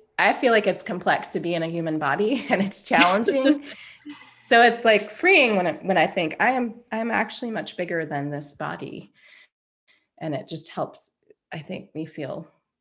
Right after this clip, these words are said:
Speaker 1: it feel less difficult to be in a body. I love being in a body. I'm glad I'm in this lifetime, and it's, it fe-, feels,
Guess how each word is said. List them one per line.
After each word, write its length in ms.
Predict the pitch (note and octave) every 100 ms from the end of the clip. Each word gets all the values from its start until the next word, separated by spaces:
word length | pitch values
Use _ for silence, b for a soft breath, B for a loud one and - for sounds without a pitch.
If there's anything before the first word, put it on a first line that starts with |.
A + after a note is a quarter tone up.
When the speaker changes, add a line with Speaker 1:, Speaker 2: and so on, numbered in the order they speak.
| _ -
Speaker 1:
it 180 | -
feel 160 | - F3+
less 220 | D#3+ D#3+
difficult 460 | - E3+ D#3 D#3+ -
to 80 | D3
be 120 | D3
in 60 |
a 60 | C#3
body. 280 | C#3 - D3+
I 40 |
love 260 | G#3 C#4 A3+
being 160 | G3+
in 60 | F#3
a 40 |
body. 320 | E3 D#3 E3 E3
I'm 140 | E3
glad 240 | F#3 D#3+
I'm 140 | D#3 E3
in 160 | E3+
this 200 | D#3+ E3
lifetime, 560 | D#3 C#3+ D3+ E3+ C3+ D3 D3+
and 500 | D#3+ C#3 D#3+ E3 - _ _ _ -
it's, 340 | E3+ - - _ -
it 180 | -
fe-, 160 | - -
feels, 480 | - E3+ D#3+ -